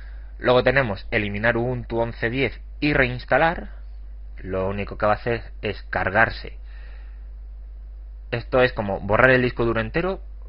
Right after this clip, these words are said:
e instalar Ubuntu quitando todo lo que tengáis antes. O sea que si tienes Windows X P, Windows Vista, Windows siete o cualquier otro sistema operativo, lo que hace es borrarlo todo y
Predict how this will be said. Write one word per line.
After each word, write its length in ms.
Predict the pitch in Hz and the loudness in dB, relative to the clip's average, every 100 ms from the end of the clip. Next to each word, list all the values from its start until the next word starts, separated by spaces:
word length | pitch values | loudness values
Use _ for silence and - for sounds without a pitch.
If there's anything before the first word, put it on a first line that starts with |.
| - - - - - - - - | -12 -12 -12 -12 -12 -12 -12 -8
e 100 | - | -4
instalar 500 | 113 107 - 110 113 | -2 -2 0 4 6
Ubuntu 920 | 107 104 131 143 - 147 131 110 101 95 | 4 2 -2 -4 -2 2 2 0 -2 -6
quitando 380 | - 101 120 123 | -6 0 0 2
todo 120 | 117 | 2
lo 80 | 113 | 2
que 80 | 107 | 0
tengáis 300 | 101 98 - | -2 -4 -4
antes. 280 | 90 90 92 | -6 -6 -8
O 40 | |
sea 140 | - 98 | -4 -4
que 140 | 90 | -4
si 140 | 95 | -6
tienes 300 | 87 113 117 | -6 -4 -4
Windows 300 | 110 113 113 | -4 -4 -4
X 260 | 110 107 101 | -4 -6 -8
P, 260 | - 101 98 | -4 -2 -2
Windows 340 | 101 101 101 | -4 -4 -4
Vista, 240 | 104 - 98 | -6 -6 -6
Windows 300 | 101 98 - | -4 -8 -6
siete 280 | 110 - | -8 -8
o 120 | 82 71 | -10 -10
cualquier 340 | 87 87 104 | -10 -4 -2
otro 160 | 101 101 | -2 -4
sistema 360 | 101 - 101 | -6 -6 -6
operativo, 580 | 92 95 92 113 110 143 - - - - - - - - - - - - - - | -4 -4 -2 -2 -2 -4 -12 -12 -12 -12 -12 -12 -12 -14 -14 -14 -12 -12 -12 -8
lo 140 | 95 95 | -6 0
que 100 | 113 | 2
hace 240 | - 113 | 2 0
es 100 | 107 | 0
borrarlo 640 | 101 95 98 110 110 110 | -2 -2 4 6 6 2
todo 400 | 110 123 123 160 - - - - - - - - - - - | 2 2 2 -2 -8 -12 -12 -12 -12 -12 -12 -12 -12 -12 -6
y 340 | 123 139 165 | 0 0 0